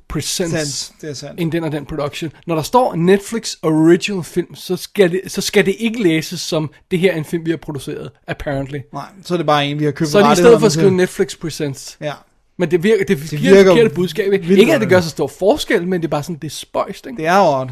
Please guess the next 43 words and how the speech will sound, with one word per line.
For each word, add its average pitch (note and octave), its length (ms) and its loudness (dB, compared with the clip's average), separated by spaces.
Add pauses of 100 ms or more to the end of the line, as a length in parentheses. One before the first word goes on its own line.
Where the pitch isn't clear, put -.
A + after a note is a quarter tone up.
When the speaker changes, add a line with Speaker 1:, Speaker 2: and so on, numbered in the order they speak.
(140)
Speaker 2:
fordi E3 220 -8
det, D#3+ 220 0
det E3 60 2
er D#3+ 40 -8
meget, E3 380 0
man E3+ 180 -4
fornemmer F#3+ 300 0
tydeligt, F#3+ 400 0
at D#3 100 -2
det E3+ 80 2
her, E3+ 100 2
det E3+ 100 0
er D#3 40 0
sådan F3 140 -6
en E3 40 -4
lille F3 240 2
indie-film, F3 500 -4
der D3 80 -2
købt, G#3 360 2
og F3 200 -8
så E3 240 2 (260)
har D#3+ 100 -6
de D#3 220 -6
sådan, D#3 400 -12
"Det E3+ 60 -4
er D3+ 40 -2
fedt, D#3 360 -8
den D#3 140 -10
køber C#3 240 -6
vi, B2 120 -12
bum." A2+ 280 -8 (320)
Speaker 1:
Ja. D#3+ 100 -4 (400)
Speaker 2:
Og D#3+ 160 2
også F#3+ 300 2
det G#3 80 2
der F#3+ 100 8
med, E3+ 120 0
at D3+ 80 -2
den D#3+ 120 -6
er, D#3 100 2 (280)
altså, D#3+ 240 -8
den D#3 180 -2
er D3+ 80 0